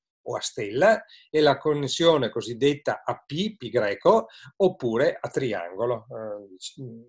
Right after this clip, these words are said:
le due parole che ho usato in entrambi i casi sono equivalenti in questo caso. Allora, guardiamo la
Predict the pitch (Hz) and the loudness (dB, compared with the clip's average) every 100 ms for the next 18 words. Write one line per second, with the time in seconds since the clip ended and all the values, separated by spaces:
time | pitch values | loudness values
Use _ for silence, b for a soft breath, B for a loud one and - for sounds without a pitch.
0 | _ _ _ _ _ 131 120 131 135 131 | _ _ _ _ _ -10 -4 -2 0 0
1 | 117 127 127 117 107 120 123 135 113 101 | 2 2 0 -4 -2 -2 -2 -2 -4 -6
2 | 101 107 120 117 110 - 104 113 120 - | -12 -8 -4 -4 -6 -6 -6 -4 -6 -6
3 | 113 113 110 107 95 87 _ 95 - - | -8 -10 -8 -8 -8 -12 _ -20 -20 -20
4 | - - 90 - B B B - 175 143 | -20 -16 -16 -18 B B B 0 4 4
5 | 117 156 151 151 147 202 - _ _ _ | 4 0 0 0 2 0 -4 _ _ _
6 | 151 151 147 | -2 0 0